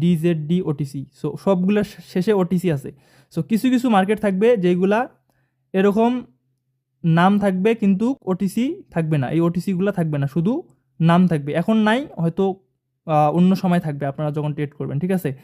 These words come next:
So এই দুই মার্কেটটা দুই রকম হয়, এটা বুঝতে হবে। So এখন আমরা এতক্ষণ যেটাতে ট্রেড করছি সেটা ছিল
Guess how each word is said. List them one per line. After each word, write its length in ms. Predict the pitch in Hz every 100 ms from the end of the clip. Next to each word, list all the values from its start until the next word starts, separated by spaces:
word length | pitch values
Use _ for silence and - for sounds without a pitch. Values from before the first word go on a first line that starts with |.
| - _
So 60 | 175 180
এই 40 |
দুই 180 | 165 220
মার্কেটটা 400 | 233 220 226 233
দুই 140 | 196 202
রকম 200 | 185 170
হয়, 160 | 139 139 - _ _ _ _ 170
এটা 180 | 190 247
বুঝতে 300 | 190 180 -
হবে। 160 | 143 135
So 120 | 135 147 170
এখন 200 | 185 226
আমরা 200 | 220 220
এতক্ষণ 360 | 196 220 226 214
যেটাতে 280 | 185 190 196
ট্রেড 200 | 170 160
করছি 260 | 165 - 202
সেটা 220 | 175 170
ছিল 160 | 185